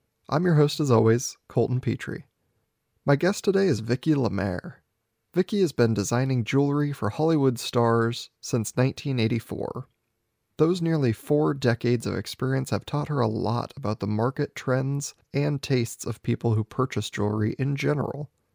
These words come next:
It's also displayed the fine line between jewelry inspired by a design and a knockoff or replica of an exact design.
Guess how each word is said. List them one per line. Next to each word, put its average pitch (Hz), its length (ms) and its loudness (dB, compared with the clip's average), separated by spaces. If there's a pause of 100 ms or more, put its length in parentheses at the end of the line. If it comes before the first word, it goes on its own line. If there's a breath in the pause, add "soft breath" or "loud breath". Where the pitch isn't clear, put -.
(420)
It's 135 120 -2
also 214 260 0
displayed 139 500 0
the 107 80 -2
fine 131 440 0
line 107 440 0
between 110 520 0
jewelry 143 520 2
inspired 123 800 0
by 165 140 2
a 160 80 2
design 160 720 -2 (320)
and 117 160 4
a 113 80 2
knockoff 120 760 2
or 120 320 -2
replica 113 600 -2
of 113 140 -2
an 104 80 0
exact 101 640 -2
design. - 580 -8